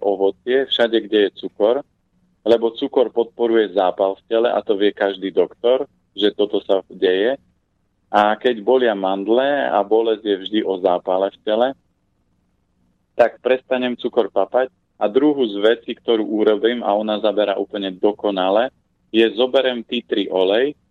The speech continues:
a natriem si mandle znútra. Normálne kvapnem si na palec a natriem. Alebo dám tea tree olej. Tea tree olej je čajovníkový olej, ale treba kúpiť kvalitný.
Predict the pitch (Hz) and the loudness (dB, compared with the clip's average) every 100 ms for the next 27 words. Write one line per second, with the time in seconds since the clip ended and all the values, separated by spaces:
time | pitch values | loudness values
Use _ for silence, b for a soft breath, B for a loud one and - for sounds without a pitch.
0 | _ - 107 123 131 127 123 117 - 107 | _ -4 0 0 0 -2 -2 -4 -6 -4
1 | 104 104 104 107 117 110 107 107 - 92 | 0 0 2 2 2 0 -6 -6 -2 -2
2 | 92 98 101 98 95 - 110 113 117 107 | 0 -2 0 -2 -4 -2 0 0 -6 -12
3 | - 92 - 107 117 135 - 98 104 104 | -10 -8 -4 -2 -2 -2 -6 -6 -4 -4
4 | - 87 87 _ _ _ - 107 120 127 | -4 -4 -6 _ _ _ 0 2 4 2
5 | 123 113 113 117 113 _ _ _ - 131 | 0 0 0 -2 -8 _ _ _ -2 -2
6 | - 120 107 110 113 117 127 117 123 - | 0 0 2 2 2 0 -2 -6 -6 -4
7 | 120 113 110 107 107 104 - 107 104 107 | 2 2 2 2 0 -2 -2 0 0 -4
8 | 104 107 98 92 95 101 117 123 98 101 | -2 0 2 2 2 2 0 0 -2 -2
9 | 104 104 104 107 - 101 - - 98 98 | -2 -2 -2 -6 -8 -8 -8 -4 0 0
10 | 104 98 110 123 139 | -2 -6 -6 -6 -8